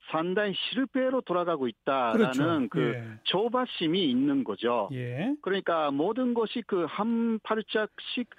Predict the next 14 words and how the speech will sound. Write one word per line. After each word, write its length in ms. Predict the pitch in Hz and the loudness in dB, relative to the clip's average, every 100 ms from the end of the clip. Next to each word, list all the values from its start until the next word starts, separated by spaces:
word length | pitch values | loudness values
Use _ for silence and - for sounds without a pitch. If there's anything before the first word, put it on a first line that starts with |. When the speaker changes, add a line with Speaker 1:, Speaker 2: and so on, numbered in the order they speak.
| - - | -20 -6
Speaker 1:
늦게, 680 | 151 226 - - 175 120 95 _ _ - | 0 0 -2 -4 0 0 -4 _ _ -8
에, 280 | 139 135 123 | -4 0 -2
가고 420 | - 143 135 127 139 - | 0 0 0 0 -2 -2
선제적인 760 | 226 247 240 247 233 214 175 - | -2 0 -2 -2 -2 -2 -4 -4
조치를 520 | - 185 - 147 160 | -4 -2 -2 -2 0
못했기 420 | 120 127 233 196 | 0 0 -2 -4
때문에 520 | 165 117 107 139 156 139 | -4 -4 -2 0 0 0
Speaker 2:
예. 380 | 156 156 151 147 | 0 0 -2 -4
Speaker 1:
일본 340 | 180 202 196 | -4 -2 -2
내에 580 | 202 208 143 151 147 117 | 0 0 0 0 -2 -2
그, 220 | - 135 120 - - - | -4 -4 -4 -8 -12 -6
어, 140 | 127 - | -4 -4
감염, 380 | 151 170 202 - | -4 -2 -4 -6
감염 720 | - 151 170 208 208 208 202 | -4 -2 0 0 0 -2 -6